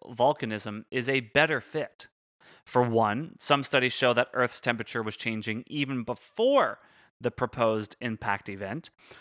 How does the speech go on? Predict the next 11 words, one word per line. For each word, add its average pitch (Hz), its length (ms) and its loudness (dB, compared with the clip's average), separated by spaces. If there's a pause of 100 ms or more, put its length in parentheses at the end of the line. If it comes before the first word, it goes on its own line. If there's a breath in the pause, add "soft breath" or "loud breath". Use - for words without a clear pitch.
(160 loud breath)
Other 151 240 8
research 143 460 2
has 127 140 -4
found 117 300 2
evidence 113 380 0
of 113 200 -4
mass 110 320 0
die-offs 113 920 0 (200)
in 113 300 -4
specific - 680 -10
species 107 520 -12